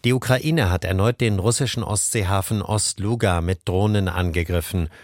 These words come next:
Dort sei ein Brand ausgelöst worden, teilte der Gouverneur der Region Leningrad mit. Die Ukraine hatte zuletzt mehrfach Ost-Luga sowie den Hafen von Primorsk attackiert.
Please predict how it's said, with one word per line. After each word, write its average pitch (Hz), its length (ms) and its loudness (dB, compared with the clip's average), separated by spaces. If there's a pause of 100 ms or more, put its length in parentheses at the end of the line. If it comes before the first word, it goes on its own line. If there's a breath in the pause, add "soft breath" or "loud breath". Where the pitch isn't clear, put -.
(180 loud breath)
Dort 82 180 -2
sei 85 300 0
ein 92 220 0
Brand 98 320 0
ausgelöst 90 580 -2
worden, 87 380 0
teilte 92 320 0
der 92 100 -2
Gouverneur 95 560 0
der 95 160 0
Region 98 420 0
Leningrad 87 760 -2
mit. - 300 -6 (920 loud breath)
Die 110 80 4
Ukraine 120 500 2
hatte 135 380 0
zuletzt 117 420 -2
mehrfach 120 480 -2
Ost-Luga 123 800 -2
sowie 107 480 -2
den 104 360 -2
Hafen 95 360 0
von 101 240 0
Primorsk 101 680 0
attackiert. - 640 -4